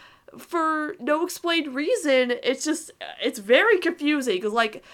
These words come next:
obviously he starts out in, like, Royal Woods Middle School, right? So how does he end up in Canada and them saying that he's supposed to go to school in Canada?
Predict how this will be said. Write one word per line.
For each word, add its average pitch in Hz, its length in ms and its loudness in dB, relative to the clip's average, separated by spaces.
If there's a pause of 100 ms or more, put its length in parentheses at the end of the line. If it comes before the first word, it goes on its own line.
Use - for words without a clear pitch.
(120)
obviously 294 300 6
he 285 100 4
starts 262 360 2
out 285 400 0
in, 226 200 -2
like, 202 400 0
Royal 196 360 -2
Woods 190 340 -2 (120)
Middle 190 260 -2
School, 175 360 -4
right? 233 380 0 (240)
So 262 160 2
how 294 220 2
does 370 120 2
he 330 160 2
end 285 240 0
up 285 160 0
in 247 100 -2
Canada 269 540 0
and 214 160 -2
them 240 140 -2
saying 269 380 -2
that 220 100 -4
he's 220 160 -8
supposed 226 340 -6
to 226 60 -10
go 220 200 0
to 208 80 -2
school 294 480 -6
in 214 100 -4
Canada? 160 580 -6